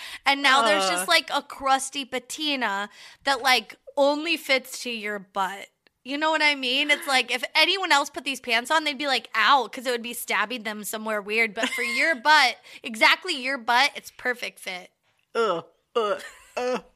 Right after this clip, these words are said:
Speaker 2: bleh.
Speaker 1: I
Speaker 2: Oh
Speaker 1: don't
Speaker 2: my
Speaker 1: know.
Speaker 2: God, dude.
Speaker 1: Ugh.
Speaker 2: Well, so,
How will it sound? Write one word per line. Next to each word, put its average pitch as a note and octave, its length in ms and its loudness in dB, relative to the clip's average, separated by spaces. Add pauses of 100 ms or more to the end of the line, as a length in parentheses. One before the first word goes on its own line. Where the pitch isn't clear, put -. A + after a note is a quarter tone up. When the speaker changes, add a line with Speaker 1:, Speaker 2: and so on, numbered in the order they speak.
(200)
Speaker 2:
bleh. G3+ 280 -4 (500)
Speaker 1:
I - 40 -12 (2500)
Speaker 2:
Oh A#3+ 40 -18 (180)
Speaker 1:
don't G#3 120 -6
Speaker 2:
my F#3 80 -8
Speaker 1:
know. G3+ 40 -8
Speaker 2:
God, D#3+ 380 -4
dude. F#3+ 340 -10
Speaker 1:
Ugh. - 1080 -6
Speaker 2:
Well, G3+ 460 6
so, A3+ 480 4